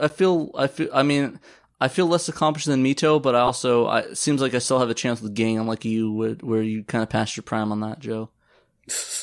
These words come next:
Speaker 2: Uh, so Gon
Speaker 1: Yeah, I'm
Speaker 2: and
Speaker 1: just joking.
Speaker 2: Killua, <laughs> no worries. Gon and Killua try to stop the stereo with Nen. They try doing what they did with the Fox Bear Cub earlier of just channeling Hatsu through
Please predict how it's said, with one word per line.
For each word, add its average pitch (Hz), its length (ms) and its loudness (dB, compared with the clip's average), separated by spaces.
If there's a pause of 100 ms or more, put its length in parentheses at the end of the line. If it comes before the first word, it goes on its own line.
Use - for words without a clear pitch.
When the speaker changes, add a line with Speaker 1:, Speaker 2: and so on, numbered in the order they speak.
(960)
Speaker 2:
Uh, 120 320 2
so 127 400 4
Gon 117 200 2
Speaker 1:
Yeah, 110 60 8
I'm 110 60 6
Speaker 2:
and 113 80 4
Speaker 1:
just 143 120 2
joking. 123 200 4
Speaker 2:
Killua, 131 360 4 (260)
<laughs> - 240 -20
no 127 180 2
worries. 117 440 0
Gon 135 280 0
and 135 120 -2
Killua 127 480 4
try 123 220 0
to 120 100 0
stop 117 320 -2
the 117 80 -6
stereo 113 460 0
with 104 200 -2
Nen. 104 360 0
They 110 120 2
try 123 200 0
doing 123 240 0
what 120 100 -2
they 117 120 -2
did 110 240 -2
with 110 220 -2
the 101 120 -4
Fox - 300 -6
Bear 131 180 0
Cub 123 260 -2
earlier 127 380 0
of 110 80 -2
just 110 180 -6
channeling 117 380 -4
Hatsu 110 340 -2
through 156 240 2